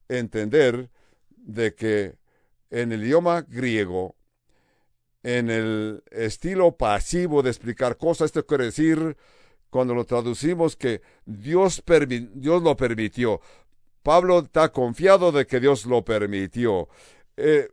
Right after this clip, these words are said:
Pablo está diciendo, "Para mí fue un regalo que Dios me dio, este aguijón en la carne", ¿verdad? El hecho de que Pablo está diciendo de que un aguijón me fue dado,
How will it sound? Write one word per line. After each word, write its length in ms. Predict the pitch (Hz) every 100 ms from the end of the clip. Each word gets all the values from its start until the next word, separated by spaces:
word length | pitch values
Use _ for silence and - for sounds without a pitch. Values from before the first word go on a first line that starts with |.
| _
Pablo 240 | - 147 165
está 180 | 156 156
diciendo, 400 | 139 135 127 117
"Para 200 | 117 113
mí 100 | 143
fue 220 | 123 151
un 120 | 151
regalo 480 | 131 120 156 175 170
que 120 | 123
Dios 260 | 123 131 107
me 140 | 113
dio, 340 | 127 202 156 -
este 280 | 127 - 117
aguijón 400 | 110 98 101 104
en 80 |
la 100 | 107
carne", 580 | 107 160 165 151 120 87 _ _ _ _ _ -
¿verdad? 440 | 101 104 123 135 _ _ _ _ _ _ _ _
El 280 | 131 135 -
hecho 400 | - 220 208 156
de 140 | 135 127
que 100 | 123
Pablo 240 | 143 147
está 220 | 135 139
diciendo 500 | 131 101 117 110 104
de 180 | 104 110
que 300 | - 110 95 - - _ _
un 180 | 131 170
aguijón 540 | 156 131 120 139 151
me 100 | 135
fue 220 | 107 131
dado, 400 | 127 123 117 107